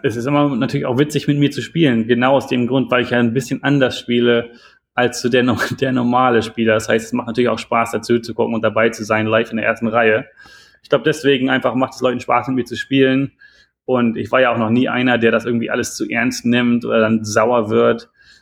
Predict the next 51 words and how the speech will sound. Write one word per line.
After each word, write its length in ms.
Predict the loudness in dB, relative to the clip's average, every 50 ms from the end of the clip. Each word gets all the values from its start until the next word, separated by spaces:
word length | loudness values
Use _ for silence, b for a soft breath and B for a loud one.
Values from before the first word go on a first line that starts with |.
| b _
sondern 260 | -6 -4 -2 0 0 -2
ich 100 | -2 0
war 100 | 0 0
immer, 460 | 2 2 2 2 2 2 0 -2 -6 -6
also 240 | -2 0 0 2 0
jetzt 220 | -2 -2 -4 -6 -4
die 60 | -2
letzten, 600 | -2 -2 -2 -4 -6 -4 -4 -2 -2 -2 -4 -6 _
die 60 | -2 0
letzten 300 | 0 0 0 -2 -4 -4
sieben, 260 | -2 -2 -4 -4 -6
acht 140 | -6 -2 0
Jahre 240 | 0 2 2 2
auf 140 | 0 0 -2
jeden 100 | -4 -4 -2
Fall 100 | -2 -4
gut 240 | -4 -6 -6 -2 0
darin, 500 | 0 2 2 2 2 2 0 -2 -4 -10 _ _ _ _ _ _ _ _ _ _ _ _ _ _
das 180 | -4 -4 0
alles 280 | 0 2 2 2 2 2
ein 60 | 0
bisschen 180 | -2 -2 -2 -4
entspannter 460 | -4 -4 -4 -2 -2 -2 -2 -2 -4
zu 140 | -4 -4 -2
nehmen 260 | 0 0 2 0 0
und 100 | 0 -2
halt 120 | -4 -6
immer, 520 | -4 -2 0 2 2 2 2 0 -2 -6 -16 -20 _ _ _ _ _ _ _ _ _ _
immer 200 | 2 2 4 4
ein 100 | 4 4
bisschen 280 | 2 2 2 2 0 -2
freundlich 380 | 0 0 0 0 0 -2 -6 -4
zu 120 | -2 0
lächeln, 380 | 2 2 2 0 0 0 0 0
anstatt 320 | 0 0 -2 -2 0 0
da 80 | 0 0
sauer 280 | 2 2 2 0 0
zu 120 | -2 -2 -2
werden. 160 | -2 0 0
Das 100 | -2 -2
macht, 220 | -4 -4 -4 -4 -6
macht 160 | -6 -6 -6
natürlich 220 | -6 -6 -4 -2
auch 80 | -2 -2
einen 100 | -2 0
Riesenunterschied, 600 | 0 0 0 0 -4 -6 -6 -6 -4 -4 -6 -6
ob 100 | -6 -8
das 140 | -10 -10 -10
jetzt 160 | -10 -10 -10
Spaß 320 | -4 -2 0 0 0 0 0
macht, 260 | -2 -2 -2 -4